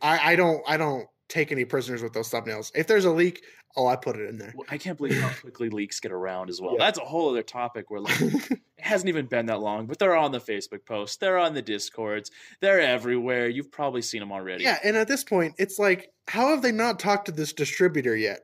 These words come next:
Speaker 1: <laughs> Like,
Speaker 2: Like, they own the distributor, so it's <laughs> like, all right. But we'll, but anyways, like, what
Speaker 1: Yeah.
Speaker 2: happened is, um, same thing that's been happening a lot.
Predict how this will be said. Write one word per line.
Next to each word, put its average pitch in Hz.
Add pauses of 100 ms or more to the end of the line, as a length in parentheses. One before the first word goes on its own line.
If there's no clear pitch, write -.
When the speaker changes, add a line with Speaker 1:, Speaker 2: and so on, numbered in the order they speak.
Speaker 1:
<laughs> 170
Like, 190
Speaker 2:
Like, 294
they 214
own 190
the 143
distributor, 135
so 131
it's -
<laughs> -
like, 285 (600)
all 135
right. 113
But 135
we'll, 202
but 185
anyways, 175
like, 160
what 160
Speaker 1:
Yeah. 165
Speaker 2:
happened 175
is, 135
um, 117
same 170
thing 196
that's 165
been 131
happening 131
a 110
lot. 104